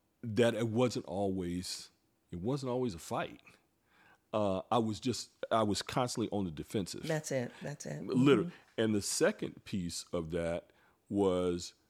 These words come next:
Speaker 1: to not get into confrontation.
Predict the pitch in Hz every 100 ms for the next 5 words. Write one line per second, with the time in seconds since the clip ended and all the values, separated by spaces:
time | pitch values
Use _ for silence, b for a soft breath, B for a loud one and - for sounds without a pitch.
0 | _ _ - - 104 95 107 110 - 82
1 | 82 135 151 110 107 - 82 - 82 82
2 | 80 95 78 - 78 82 101